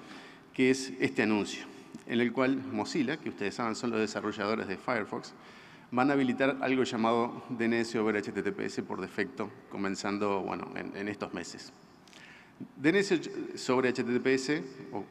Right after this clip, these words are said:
mejor conocido como el do, es una tecnología que tiene una serie de características muy interesantes a la hora de hablar de privacidad en D N S, pero también tiene una serie de desafíos. Entonces, bueno, hay mucho más trabajo de privacidad en D N S que lo que es do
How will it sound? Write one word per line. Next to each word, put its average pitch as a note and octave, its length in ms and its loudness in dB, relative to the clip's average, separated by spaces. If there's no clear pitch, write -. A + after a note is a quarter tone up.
mejor - 220 -4
conocido A2 300 -2
como G2 200 0
el F#2+ 140 -4
do, A#2 300 0
es C3+ 160 0
una D3 160 4
tecnología A#2 440 4
que C3 80 4
tiene C3 180 6
una B2+ 60 2
serie C#3 200 4
de B2 80 4
características A#2+ 580 2
muy C3 180 4
interesantes A#2+ 640 -2
a G#2+ 60 2
la G2+ 80 2
hora G#2+ 140 2
de G2+ 80 0
hablar G2+ 160 -2
de G#2 80 0
privacidad F#2+ 500 -4
en F#2+ 80 -2
D F2 80 -4
N F2+ 140 -2
S, G#2 220 -4
pero A#2+ 180 8
también B2+ 240 8
tiene C#3 140 4
una B2+ 120 4
serie A2+ 260 2
de G2+ 60 4
desafíos. F#2+ 600 -4
Entonces, C3 280 -2
bueno, A2 240 2
hay F#3+ 120 4
mucho G#3 280 0
más E3 140 0
trabajo C#3 340 0
de A2 40 0
privacidad A2 380 0
en B2 60 2
D A#2+ 60 2
N A#2 100 2
S B2 160 -2
que A#2+ 100 -2
lo F#2+ 140 0
que G2+ 100 -2
es G2 120 -8
do F#2+ 180 -4